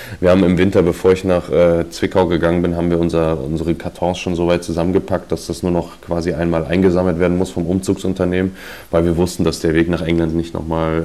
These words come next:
äh, also dass es, wir das nicht wollen und dass es auch von Vereinsseite gar nicht gewollt ist. Ähm, genau, dann sind wir, hatte ich meine Reha hier in Leipzig, äh, weitergemacht und dann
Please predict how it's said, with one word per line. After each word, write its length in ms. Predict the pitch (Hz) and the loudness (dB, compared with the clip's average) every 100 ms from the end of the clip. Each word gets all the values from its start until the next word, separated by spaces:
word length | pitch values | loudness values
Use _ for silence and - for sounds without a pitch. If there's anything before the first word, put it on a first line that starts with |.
| 80 | -2
äh, 580 | 78 76 73 73 78 | -4 -4 -8 -12 -8
also 140 | 85 78 | -6 -6
dass 220 | 78 - | -6 -8
es, 260 | 76 - - - | -12 -16 -20 -14
wir 140 | - 92 | 0 2
das 180 | 92 | 2
nicht 200 | 87 80 | 0 -4
wollen 340 | 80 90 104 101 | 2 2 4 2
und 300 | 82 87 87 - - - | 0 -2 -2 -12 -16 -8
dass 200 | 87 82 | -6 -6
es 100 | 82 | -4
auch 200 | - 80 | -4 -4
von 200 | - 90 | -2 -4
Vereinsseite 580 | 82 - 85 82 85 80 | 0 0 0 0 0 0
gar 140 | 80 | 0
nicht 160 | 80 - | -2 -2
gewollt 320 | 85 85 87 | 0 2 2
ist. 220 | 87 95 - - - - - - | 0 -2 -8 -20 -18 -18 -20 -6
Ähm, 720 | - 90 90 87 85 85 80 - - - - - | 2 4 4 4 2 0 -2 -6 -16 -18 -18 0
genau, 240 | 98 90 | 4 4
dann 140 | 85 | 2
sind 180 | 80 80 | 2 0
wir, 300 | 90 85 76 | 2 2 2
hatte 160 | 85 87 | 0 0
ich 80 | 98 | 2
meine 200 | 90 82 | 0 2
Reha 220 | 87 92 | 4 4
hier 180 | 95 92 | 4 4
in 80 | |
Leipzig, 560 | 85 87 92 - 98 - | 4 4 2 -4 -4 -2
äh, 520 | 87 90 90 87 78 | 2 4 4 2 2
weitergemacht 680 | 85 87 98 92 92 90 - | 2 4 4 2 2 0 0
und 180 | 76 82 | 0 2
dann 280 | 85 82 | 2 0